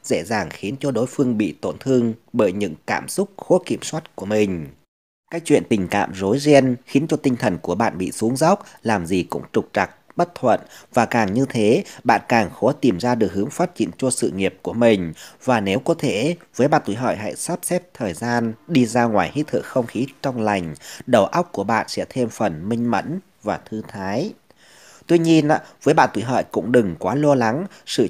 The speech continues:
che chở của thiên ấn chiếu mệnh trong ngày hôm nay sẽ giúp cho bạn có thêm được cơ hội để tháo gỡ những khó khăn mà mình đang gặp phải trên con đường công danh, sự nghiệp. Và bạn nên tận dụng cơ hội để có được vị trí mà mình hằng mong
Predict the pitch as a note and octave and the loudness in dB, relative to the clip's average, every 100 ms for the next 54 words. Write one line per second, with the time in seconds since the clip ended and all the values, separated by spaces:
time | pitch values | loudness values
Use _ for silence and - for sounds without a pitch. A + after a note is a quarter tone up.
0 | - C3+ C3 A#2 F#2 - G2+ - C#3 - | 0 -2 0 0 -2 -2 -8 0 0 0
1 | G#2+ D#3 - D#3+ D3 - - B2 F#2 F#2+ | -4 -4 -2 0 0 0 -6 -4 -4 -4
2 | A2+ A2+ A2+ A2 A2 - - C3+ G#2 D#3+ | -4 0 0 0 -2 -12 -4 0 0 -2
3 | - C3+ G#2 - A#2 - B2+ A2 F#2 - | -2 2 2 0 -6 -2 0 2 0 0
4 | B2+ B2 B2 A2 - _ - B2+ D#2+ C3+ | 0 0 4 4 2 _ -2 0 2 0
5 | D#3+ - - B2 D3+ A2+ G#2+ F2+ - G#2 | -2 -12 -4 -2 2 2 2 -6 -6 -6
6 | B2 C3 B2 G#2 F2 E2+ D#2 A2+ A#2+ A2 | -4 -4 -2 -2 -2 -6 -8 -6 -6 -6
7 | F#2+ - D#2+ C2 C#3+ D#3+ - C#3 A#2 B2 | -8 -6 -6 -4 -6 -6 -2 -2 2 2
8 | G#2 D#2+ - A#2 A2+ A2+ A2 G#2+ - - | 2 -2 -4 -6 -4 -2 -2 -2 -10 -8
9 | - A2 F#2 F#2+ - - - - - C#3 | -2 0 2 0 0 -8 -20 -18 2 4
10 | B2 A2+ A#2 C#3+ B2 A#2+ F2 G#2+ D2+ - | 6 4 0 -4 0 -4 -2 -6 -4 -2
11 | C3 C3 A#2 F2 - A#2 G2+ - D3 A#2+ | -2 4 2 2 -4 -4 -2 0 2 2
12 | - G2+ A2 D2 - G2 D#3+ B2+ F2 F2+ | 0 0 0 0 -6 -4 -2 -4 -4 -6
13 | D#2 - A2+ F2+ D#2 G2+ | -6 -6 -4 -4 -6 -4